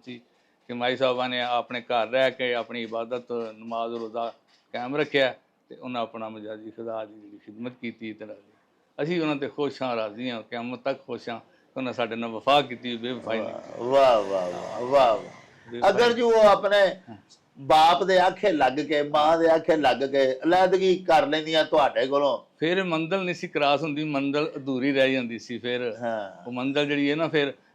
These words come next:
Speaker 1: ਕਿਉਂ ਇਹ ਜੋੜੇ ਨਾਲ ਮੰਜ਼ਿਲ ਹੁੰਦੀ ਹੈ,
Speaker 2: ਹਾਂ।
Speaker 1: ਇਕੱਲਿਆਂ ਨਹੀਂ ਹੁੰਦੀ ਹੈ।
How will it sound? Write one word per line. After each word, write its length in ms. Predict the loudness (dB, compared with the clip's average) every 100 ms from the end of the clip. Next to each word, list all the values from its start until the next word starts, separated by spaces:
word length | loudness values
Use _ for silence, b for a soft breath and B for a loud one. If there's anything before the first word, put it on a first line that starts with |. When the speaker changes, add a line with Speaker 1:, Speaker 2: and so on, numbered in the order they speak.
| -10
Speaker 1:
ਕਿਉਂ 240 | -6 -6
ਇਹ 180 | -2 -2
ਜੋੜੇ 340 | 2 4 4 6
ਨਾਲ 160 | 4
ਮੰਜ਼ਿਲ 340 | 2 -2 -4 -4
ਹੁੰਦੀ 320 | -4 -4 -4
ਹੈ, 60 | 0
Speaker 2:
ਹਾਂ। 60 | 2
Speaker 1:
ਇਕੱਲਿਆਂ 340 | 4 4 2
ਨਹੀਂ 140 | 0
ਹੁੰਦੀ 360 | -8 -10 -18
ਹੈ। 60 | -20